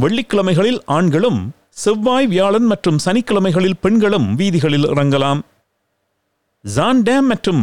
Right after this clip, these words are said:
Rotterdam என்ற இரண்டு உல்லாச கப்பல்களில் பயணம் செய்த பயணிகள் பல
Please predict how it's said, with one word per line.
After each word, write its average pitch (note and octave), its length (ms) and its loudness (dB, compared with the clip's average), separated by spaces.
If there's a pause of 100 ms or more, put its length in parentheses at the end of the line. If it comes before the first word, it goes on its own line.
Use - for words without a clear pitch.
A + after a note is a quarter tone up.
Rotterdam A#3+ 500 0 (240)
என்ற F#3+ 240 2 (240)
இரண்டு B3 380 0
உல்லாச G#3+ 440 0
கப்பல்களில் G3+ 600 -2
பயணம் G3+ 320 0
செய்த F#3 300 0
பயணிகள் E3+ 460 0 (440)
பல A3+ 200 0